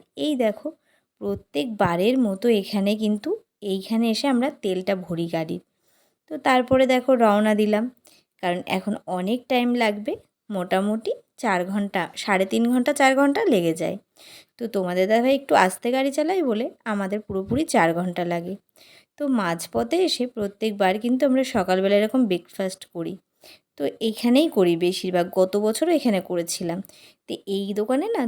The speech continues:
দইয়ের কারবারটা বেশি, কারণ এখানে মনে হয় দইটা বেশি বিক্রি হয়। তো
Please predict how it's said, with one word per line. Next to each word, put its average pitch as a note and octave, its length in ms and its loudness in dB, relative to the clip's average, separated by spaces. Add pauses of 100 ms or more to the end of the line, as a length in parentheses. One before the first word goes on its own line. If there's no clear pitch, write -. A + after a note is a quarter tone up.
(120)
দইয়ের G3 440 2
কারবারটা C4+ 500 4
বেশি, F3+ 360 0
কারণ F#3 180 2
এখানে F#3 320 -2
মনে D#4+ 200 -2
হয় A#3 200 4
দইটা F3+ 340 2
বেশি F#3 300 -2
বিক্রি F3 440 -4
হয়। E3+ 220 -6 (580)
তো - 20 -8